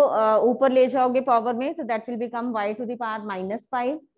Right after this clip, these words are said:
और उधर x to the power five है, सिंपल पावर फॉर्मूला लगा के you will integrate।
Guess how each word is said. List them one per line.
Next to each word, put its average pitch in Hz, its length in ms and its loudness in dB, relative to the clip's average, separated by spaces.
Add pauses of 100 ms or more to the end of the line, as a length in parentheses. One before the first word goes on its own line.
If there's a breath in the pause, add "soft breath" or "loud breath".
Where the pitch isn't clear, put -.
(140)
और 208 180 2
उधर 240 340 2
x 226 180 -18
to 233 80 -6
the 233 120 -6
power 214 260 -4
five 214 340 -6
है, 226 160 -4
सिंपल 220 360 -8
पावर 208 280 -8
फॉर्मूला 185 360 -8
लगा 165 240 -6 (100)
के 302 100 -8 (320)
you 196 100 0
will 170 140 -2
integrate। 139 640 -10